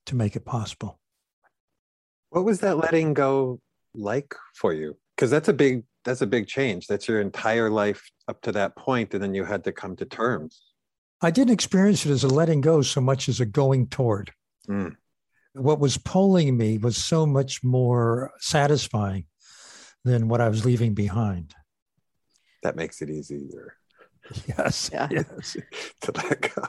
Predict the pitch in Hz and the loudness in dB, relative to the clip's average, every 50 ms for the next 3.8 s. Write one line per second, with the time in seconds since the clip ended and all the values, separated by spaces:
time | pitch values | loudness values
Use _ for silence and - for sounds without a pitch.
0 | - - 143 - - - - - - 180 175 151 143 151 160 170 170 - - 160 | -10 -12 -16 -16 -16 -14 -10 -6 -4 -4 -4 -4 -4 -2 -2 -2 -2 -2 -4 -2
1 | 160 143 175 - - 175 165 160 165 165 - 196 185 175 175 - 175 175 170 - | -2 -2 -4 -4 -4 -6 -4 -6 -8 -6 -4 -2 -2 -2 -2 0 0 -2 0 -2
2 | - - - 151 151 165 - 170 147 - - - 143 147 - - - 165 165 160 | -4 -2 0 -2 -2 0 -2 -6 -6 -4 -4 -2 -2 -2 -4 -4 -6 -4 -2 -2
3 | 165 170 - 180 180 175 180 185 - - - 165 160 160 151 | -2 -2 -2 -2 -2 -2 -4 -6 -6 -4 -2 -2 -2 -2 -4